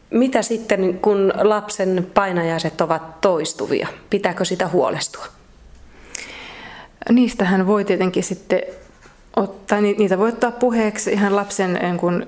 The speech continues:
Speaker 2: ikään liittyen ihan tämmöisissä tavallisissa paikoissa. Esimerkiksi alle kouluikäisen lapsen kohdalla juttelisin neuvola terveydenhoitajan kanssa näistä painajista, ja jos kouluikäisillä niitä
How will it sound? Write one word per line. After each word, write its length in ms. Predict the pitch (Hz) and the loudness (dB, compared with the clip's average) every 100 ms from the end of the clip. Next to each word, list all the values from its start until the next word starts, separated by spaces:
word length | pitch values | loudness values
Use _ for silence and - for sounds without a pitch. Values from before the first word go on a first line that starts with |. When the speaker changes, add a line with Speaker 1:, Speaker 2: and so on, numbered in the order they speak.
| - | -4
Speaker 2:
ikään 380 | 233 196 190 180 | -2 0 0 0
liittyen 480 | 185 180 180 180 190 | 0 -2 0 2 2
ihan 320 | 185 185 185 - | 0 0 -2 -2
tämmöisissä 480 | 185 185 185 - 190 | -2 -2 -2 -4 -2
tavallisissa 600 | 226 202 180 175 - 185 - - - - | -2 0 -2 -4 -4 -6 -10 -20 -20 -4
paikoissa. 560 | - - - 269 262 240 | -4 -2 -2 0 0 2
Esimerkiksi 300 | 220 220 220 208 226 | 2 0 -4 -4 0
alle 180 | 214 | 0
kouluikäisen 640 | 202 220 214 208 208 214 196 | 0 2 2 2 0 0 0
lapsen 260 | 196 208 | 0 -2
kohdalla 460 | 196 190 185 185 185 185 - - - - | 0 -2 0 0 0 -4 -14 -18 -12 -2
juttelisin 760 | 180 180 190 175 180 180 175 - - - - - | -2 0 -2 0 0 0 -2 -6 -20 -20 -8 -2
neuvola 440 | 175 175 180 180 | 0 2 2 0
terveydenhoitajan 840 | 180 180 202 220 226 240 240 226 | -2 -2 0 0 2 2 2 0
kanssa 340 | 220 208 208 208 | 2 0 0 0
näistä 280 | 196 190 196 | 0 -2 -2
painajista, 640 | 190 180 180 180 180 190 | -2 0 0 -2 -2 0
ja 140 | 180 180 - - - - | 0 -2 -12 -14 -14 -4
jos 140 | 180 180 | -4 0
kouluikäisillä 800 | 196 185 185 185 185 180 175 170 | 0 2 0 0 -2 0 0 0
niitä 440 | 170 - 175 | -2 -2 -2